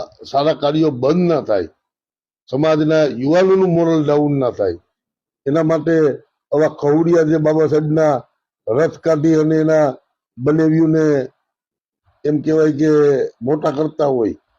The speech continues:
અને દલાલી કરતા હોય, ચાપલુસી કરતા હોય, આવા ખીચડ ખાયા હરામીની અવાવને જરૂર છે. અને એને આપણે નહીં કહેવું તો કોણ કહેશે? મુદ્દો પણ ઈ છે, કારણ કે આવાને કંઈ પ્રોત્સાહન આપવું જરૂર નથી. અને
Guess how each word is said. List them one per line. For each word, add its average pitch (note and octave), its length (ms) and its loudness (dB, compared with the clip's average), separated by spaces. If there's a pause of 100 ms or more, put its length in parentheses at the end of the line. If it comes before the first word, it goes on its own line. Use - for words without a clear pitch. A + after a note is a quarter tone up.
(260)
અને C#3 140 -2
દલાલી D#3+ 460 0
કરતા D#3 260 -4
હોય, C3 160 -4
ચાપલુસી D#3 500 -2
કરતા D#3 260 -4
હોય, C#3 140 2
આવા D#3 280 2 (1040)
ખીચડ F#3+ 400 0
ખાયા D3+ 380 2
હરામીની E3 600 2 (1080)
અવાવને E3 420 2 (500)
જરૂર E3+ 360 2
છે. C3 140 0 (460)
અને C3+ 200 0
એને D#3+ 120 0
આપણે D3+ 340 0
નહીં E3 240 -2
કહેવું F3 260 0
તો D#3 80 -2
કોણ F3 380 -2
કહેશે? G#2 300 -4 (800)
મુદ્દો D3+ 300 0 (100)
પણ F#3+ 160 2
ઈ E3+ 240 0
છે, G#2 120 0 (640)
કારણ C#3+ 140 -4
કે D#3+ 100 0
આવાને E3 400 2
કંઈ D#3 300 -2
પ્રોત્સાહન D#3 500 0
આપવું D#3 360 -2
જરૂર D3+ 260 0
નથી. D3+ 340 -2
અને D3+ 160 0